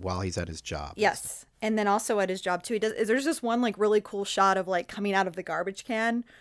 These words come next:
Speaker 2: with, it's like, it's like a Krispy Kreme box and, like, you know, the Starbucks and just all this, like, it, it, it's consumerism, consumerism and, you know, any,
Speaker 1: Yeah.
Speaker 2: uh, sugar, caffeine, all this stuff. So anyway, he goes to a doctor and he's like, "I can't sleep," and, you know, all this stuff. And he's trying to the,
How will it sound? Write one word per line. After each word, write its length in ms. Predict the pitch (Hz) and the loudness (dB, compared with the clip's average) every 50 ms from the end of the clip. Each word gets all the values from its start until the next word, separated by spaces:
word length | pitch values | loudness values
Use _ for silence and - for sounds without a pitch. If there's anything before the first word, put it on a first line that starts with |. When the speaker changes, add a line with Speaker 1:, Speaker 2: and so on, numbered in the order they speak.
| - _ - | -20 _ -2
Speaker 2:
with, 120 | 208 208 202 | 0 2 2
it's 100 | 202 - | 2 4
like, 160 | 220 196 190 | 2 2 2
it's 120 | - - 180 | -2 -6 -10
like 100 | 175 170 | -10 -10
a 60 | 175 | -12
Krispy 420 | - - - 214 208 - - 202 | -6 -2 -2 0 0 -2 -4 -8
Kreme 360 | - - 220 214 208 202 202 196 | -4 -2 0 2 2 2 4 6
box 440 | 202 196 190 190 196 196 - - | 6 6 6 6 4 2 -2 -4
and, 140 | 202 196 190 | -4 -2 0
like, 220 | 196 185 185 180 - | 0 -2 -2 -2 -4
you 60 | 196 | -4
know, 100 | 175 170 | -4 -4
the 80 | - | -4
Starbucks 760 | 170 - - - 202 196 196 196 190 202 190 190 190 - - | -6 -4 0 2 4 6 6 4 4 2 2 2 0 -2 -6
and 120 | 190 190 190 | -6 -4 -4
just 200 | 196 190 - - | -4 -2 0 0
all 180 | 185 196 202 | 2 2 2
this, 320 | 185 190 190 190 - - - | 2 2 0 0 0 -2 -2
like, 360 | 185 175 175 175 - - - - - | 0 0 -2 -2 -6 -12 -18 -14 -10
it, 180 | - 190 - - | -10 -10 -8 -8
it, 400 | - 175 - - - - - - - | -8 -8 -8 -8 -10 -12 -14 -12 -10
it's 320 | 208 185 - - - - | -8 -8 -6 -6 -6 -4
consumerism, 580 | - 208 - - 302 302 262 226 208 196 190 185 | -4 -4 -2 0 0 2 2 2 0 -2 -4 -8
consumerism 640 | 208 214 - 277 269 247 220 196 190 180 170 170 | -10 -8 -4 -2 0 0 0 -2 -4 -6 -8 -10
and, 160 | 170 165 180 175 | -10 -12 -12 -12
you 80 | 170 | -12
know, 240 | 165 - - 160 175 - - | -12 -12 -12 -14 -16 -18 -14
any, 160 | - - 196 - | -10 -8 -8 -8
Speaker 1:
Yeah. 60 | - - | -8 -10
Speaker 2:
uh, 100 | - - - | -10 -10 -8
sugar, 380 | - - - 262 202 196 175 160 | 2 4 4 4 6 4 2 2
caffeine, 520 | - 220 214 214 - 247 247 226 196 185 | 2 2 2 4 2 2 2 2 0 0
all 120 | 180 180 175 | -2 -2 -2
this 100 | 190 - | -4 -6
stuff. 180 | - 175 - - - - - - - - | -6 -6 -8 -8 -12 -20 -20 -20 -20 -2
So 100 | - 247 | 4 4
anyway, 220 | 269 294 262 233 214 | 6 6 6 4 2
he 80 | 226 | 2
goes 460 | 214 - 226 233 240 233 233 - - - | 2 4 6 8 8 8 6 4 -2 -6
to 640 | - - - 233 202 202 196 190 190 180 180 180 - | -6 -6 -4 -2 0 2 2 2 2 0 -2 -2 -4
a 80 | - 175 | -6 -2
doctor 640 | 185 185 180 196 226 226 - - 85 69 - - - _ _ _ _ - - _ _ - | 2 4 4 4 2 0 -4 -6 -6 -6 -8 -10 -14 _ _ _ _ -20 -20 _ _ -8
and 160 | - 185 185 | -6 -2 0
he's 140 | 196 196 180 | 0 2 2
like, 160 | 190 190 - | 0 0 0
"I 60 | - 190 | -4 -6
can't 340 | - 214 214 214 208 208 | -2 0 0 2 2 2
sleep," 500 | - - 220 220 208 214 214 208 208 - | 0 2 4 8 10 10 10 10 8 6
and, 260 | 196 180 170 175 - - | 2 -2 -2 -6 -8 -8
you 100 | 185 180 | -6 -4
know, 100 | 175 170 | -2 -2
all 120 | 175 185 | -2 -2
this 140 | 180 196 202 - | -2 -2 -2 0
stuff. 300 | - - 190 190 190 - | 2 2 2 2 2 0
And 120 | 185 165 | -6 -8
he's 120 | 185 180 | -8 -6
trying 220 | - - 240 233 226 | 0 2 2 4 4
to 100 | 208 185 | 2 0
the, 240 | 190 - 185 185 | -2 -2 -4 -4